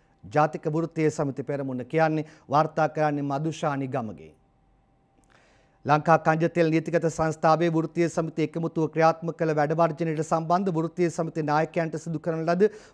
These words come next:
පහරදීම පිළිකුලෙන් හෙලා දකින බව ජාතික වෘත්තීය සමිති පෙරමුණේ ප්‍රධාන සභාපති චින්තක බණ්ඩාර මහතා සඳහන් කරනවා. පහරදීමට සම්බන්ධ මැරයන් වහාම අත්අඩංගුවට ගන්නා ලෙසද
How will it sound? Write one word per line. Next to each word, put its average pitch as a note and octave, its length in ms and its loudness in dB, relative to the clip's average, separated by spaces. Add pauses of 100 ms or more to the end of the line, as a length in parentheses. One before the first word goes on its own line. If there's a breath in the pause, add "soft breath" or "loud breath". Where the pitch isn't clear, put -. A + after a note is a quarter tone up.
පහරදීම F#3+ 520 4
පිළිකුලෙන් G#3+ 560 2
හෙලා F#3+ 240 6
දකින D#3+ 320 -2
බව C3+ 220 4 (300 soft breath)
ජාතික D#3+ 440 2
වෘත්තීය E3+ 380 0
සමිති E3+ 320 -4
පෙරමුණේ E3+ 480 0 (300 loud breath)
ප්‍රධාන F3+ 440 2
සභාපති F3 680 2
චින්තක F#3 440 -6
බණ්ඩාර F3 480 2
මහතා D#3 380 4 (200 loud breath)
සඳහන් D3+ 460 0
කරනවා. A#2 440 -4
පහරදීමට E3 500 4
සම්බන්ධ E3+ 500 -2
මැරයන් F#3+ 400 0
වහාම F#3+ 340 0
අත්අඩංගුවට F#3 580 -4
ගන්නා C#3+ 320 -2
ලෙසද D3+ 260 -6